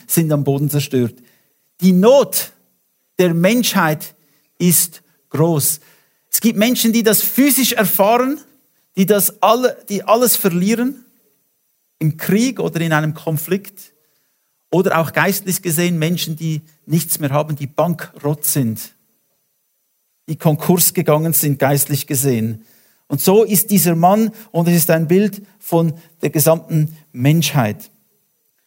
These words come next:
Und dann zufällig ging ein Priester den gleichen Weg hinunter. Zufälligerweise kam ein Priester.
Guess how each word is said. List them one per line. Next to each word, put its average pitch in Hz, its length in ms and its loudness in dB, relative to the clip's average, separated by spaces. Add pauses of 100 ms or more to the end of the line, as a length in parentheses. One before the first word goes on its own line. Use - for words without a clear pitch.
(240)
Und 160 140 0
dann 269 180 2
zufällig 262 600 0
ging 226 200 0
ein 190 280 0
Priester 190 580 0 (960)
den 151 160 -2
gleichen 143 560 -2
Weg 147 360 -2 (360)
hinunter. 131 600 -2 (800)
Zufälligerweise 151 800 -2
kam 139 240 -2
ein 127 180 -4
Priester. - 460 -8